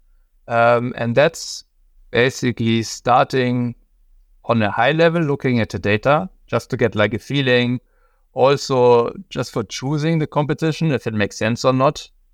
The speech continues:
Um, sometimes the data has some flaws or there's, like, um, some luck involved and those kind of things.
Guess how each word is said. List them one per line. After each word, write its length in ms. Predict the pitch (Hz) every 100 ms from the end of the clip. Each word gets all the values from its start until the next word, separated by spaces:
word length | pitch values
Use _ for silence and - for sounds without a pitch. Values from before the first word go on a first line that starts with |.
| _ -
Um, 560 | 107 110 110 110 113
sometimes 600 | - 117 117 123 117 113
the 100 | 113
data 300 | 110 113 120
has 140 | 110 -
some 200 | 120 107
flaws 720 | - 117 117 113 113 113 -
or 240 | 104 101
there's, 360 | 107 104 - 104
like, 300 | 98 101 - _ _ _ _ _
um, 580 | - 107 107 107 104 -
some 340 | - 113 107 107 -
luck 340 | 120 120 120
involved 800 | 120 117 110 110 110 113 110 -
and 160 | 101 101
those 320 | - 92 110 -
kind 200 | 139 139
of 100 | -
things. 380 | 135 143 -